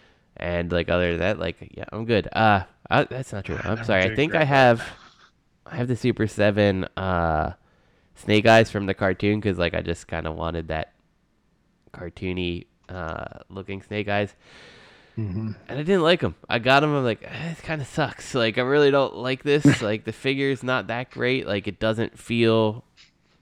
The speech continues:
Speaker 1: doesn't even feel like Marvel Legends slash Hasbro Classifieds, uh, good, you know? So, I don't know. Um, he's fine. I'll keep him because I like what he represents. Same thing as that Unicron.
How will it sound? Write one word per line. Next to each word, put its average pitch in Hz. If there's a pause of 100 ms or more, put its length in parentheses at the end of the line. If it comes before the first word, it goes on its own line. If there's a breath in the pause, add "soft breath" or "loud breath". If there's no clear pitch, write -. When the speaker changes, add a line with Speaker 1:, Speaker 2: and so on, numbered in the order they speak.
Speaker 1:
doesn't 139
even 160
feel 135
like 110
Marvel 107
Legends 101
slash 92
Hasbro 98
Classifieds, 95 (400 loud breath)
uh, 82 (160)
good, 80
you 110
know? 113 (560 soft breath)
So, 85 (160)
I 92
don't 82
know. 92 (260)
Um, 85 (920)
he's 117
fine. 82 (240)
I'll 101
keep 101
him 95
because 90 (140)
I 95
like 90 (1300)
what 92
he 101
represents. 90 (120)
Same 113
thing 104
as 101
that 104
Unicron. 87